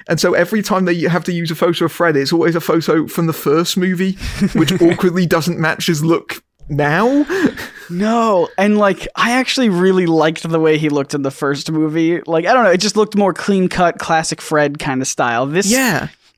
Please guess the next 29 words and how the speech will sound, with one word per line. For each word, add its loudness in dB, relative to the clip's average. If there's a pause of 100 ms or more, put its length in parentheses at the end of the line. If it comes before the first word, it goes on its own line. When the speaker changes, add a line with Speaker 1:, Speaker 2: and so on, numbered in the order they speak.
Speaker 2:
this 0
felt 2
like 0
it 0
was -2
very, 2
it -4
almost 2
felt 2
like 0
they 2
were 2
trying 0
to 2
make 0
him 0
look 0 (120)
younger, -2
which -4
honestly, 0
maybe 0
that 0
was -6
the -6
case. -6
Maybe 0
he 0
just -8
looked, -8